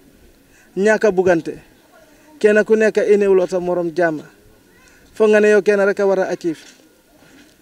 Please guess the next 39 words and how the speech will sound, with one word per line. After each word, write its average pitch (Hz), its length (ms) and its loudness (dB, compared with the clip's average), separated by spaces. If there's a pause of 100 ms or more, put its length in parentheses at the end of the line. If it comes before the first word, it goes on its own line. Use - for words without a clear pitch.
(260)
Mayor 220 280 2
bi 208 60 0
du 220 100 -2
defee 214 280 2
mu 208 120 0
ne 208 120 2
moom 202 180 -2
si 196 100 -14
turam 190 280 -4
la 190 80 -4
koo 180 160 -6
def. 160 240 -8 (680)
Councilor 220 380 2
bi 226 100 -2
toog 226 180 0
fële 214 200 -2
def 196 140 -2
mu 208 100 -6
ne 208 100 -4
moom 202 200 -6
si 190 100 -20
turam 196 300 -4
la 190 80 -6
koo 180 180 -6
def. 165 140 -8 (1400)
Eh, 170 440 -6 (240)
Banjul 202 420 -2
duñ 220 160 -6
gisati 202 420 -8 (540)
li 202 120 0
ñoo 220 180 0
gis. 190 320 -4 (540)
Kii 247 160 -2
fara 233 280 2
yow 220 200 4
rek 208 140 -2
dafa 214 280 0
ne, 208 160 0
"Ah, 233 200 0